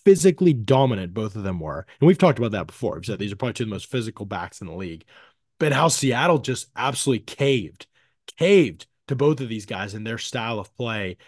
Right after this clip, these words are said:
That was the storyline of the game. And I know people talk body blows and we laugh about that stuff, and I tend to be one that laughs about that stuff. There's no doubt in this game, you know, you could say Seattle, you didn't have it from the get, and maybe that's, maybe that's true. I think it's probably true.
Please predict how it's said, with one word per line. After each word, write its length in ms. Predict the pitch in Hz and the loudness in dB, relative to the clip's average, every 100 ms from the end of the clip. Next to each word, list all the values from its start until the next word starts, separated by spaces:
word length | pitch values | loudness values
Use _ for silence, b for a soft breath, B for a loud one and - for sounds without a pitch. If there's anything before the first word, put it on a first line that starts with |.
| b b - | b b 2
That 180 | 160 | 6
was 120 | 208 185 | 6 4
the 80 | |
storyline 580 | 196 - 151 170 175 175 | 0 2 4 4 4 4
of 60 | 175 | 2
the 60 | |
game. 220 | 170 196 135 | 0 0 -2
And 80 | |
I 120 | 117 143 | -4 -2
know 140 | 156 | -2
people 260 | 170 151 147 | -2 -4 -4
talk 220 | 147 127 | -4 -4
body 280 | 120 139 139 | -2 -2 -2
blows 320 | 135 135 131 | -2 -2 -4
and 80 | 131 | -6
we 80 | |
laugh 260 | 120 113 117 | -8 -8 -8
about 200 | 123 117 | -8 -6
that 180 | 123 110 | -6 -6
stuff, 240 | 123 117 | -8 -8
and 100 | 120 | -8
I 220 | 107 135 | -4 -2
tend 280 | 139 143 131 | 0 0 -2
to 60 | 123 | -6
be 380 | 117 - 107 120 | -12 -12 -10 -8
one 200 | 117 120 | -6 -6
that 60 | |
laughs 300 | 113 123 139 | -6 -6 -6
about 140 | 117 92 | -6 -6
that 140 | 90 | -8
stuff. 260 | - 101 - b b b b - | -8 -10 -10 b b b b 0
There's 240 | 143 185 | 4 6
no 140 | 214 | 6
doubt 260 | 143 135 120 | 6 4 0
in 60 | 107 | -4
this 180 | 127 - | -6 -4
game, 320 | 127 113 101 | -4 -4 -6
you 60 | 107 | -6
know, 100 | 110 | -4
you 140 | 165 | -4
could 140 | 139 | -2
say 160 | - 131 | 0 0
Seattle, 440 | 120 120 113 101 - | 0 -2 -2 -6 -10
you 120 | 117 | -10
didn't 200 | 107 110 | -6 -4
have 160 | 117 101 | -4 -6
it 60 | - | -10
from 160 | 107 | -10
the 60 | 90 | -4
get, 280 | 135 131 92 | -2 -2 -4
and 180 | 104 | -8
maybe 200 | 120 123 | -4 -4
that's, 320 | 107 92 - - 73 | -4 -6 -10 -18 -20
maybe 420 | - 92 98 113 98 | -14 -12 -8 -8 -6
that's 180 | 87 | -10
true. 400 | - - 120 90 | -8 -4 -2 -4
I 120 | 95 98 | -8 -10
think 140 | 98 | -10
it's 100 | 87 | -12
probably 400 | - 117 87 87 | -8 -6 -6 -10
true. 380 | - 117 90 | -10 -8 -8